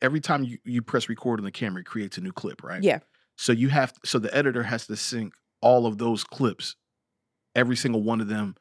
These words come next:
Speaker 1: to the music track.
Speaker 2: Oh, that's irritating.
Speaker 1: So there's, like, layers in your com-, in, in your computer program, in your sequence, and you have to,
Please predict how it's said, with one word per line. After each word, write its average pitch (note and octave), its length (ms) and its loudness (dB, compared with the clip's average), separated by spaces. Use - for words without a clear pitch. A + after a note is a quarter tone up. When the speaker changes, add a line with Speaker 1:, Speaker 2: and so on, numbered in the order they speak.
Speaker 1:
to B2 100 2
the F#2+ 80 0
music G2+ 320 -2
track. - 300 -10
Speaker 2:
Oh, - 60 -20
that's - 240 -20
irritating. - 460 -20
Speaker 1:
So A2 320 8
there's, A2+ 380 2
like, G2+ 160 0
layers A#2+ 520 4
in A#2 120 0
your A2+ 140 2
com-, A2 260 -4
in, A2+ 240 -2
in A2+ 120 -2
your A2+ 120 -4
computer A2+ 340 -2
program, A2+ 440 -2
in G#2 60 -4
your G2+ 120 -6
sequence, A2 500 -4
and F#2 100 -10
you A2 100 -2
have G2+ 140 -4
to, F#2+ 160 -12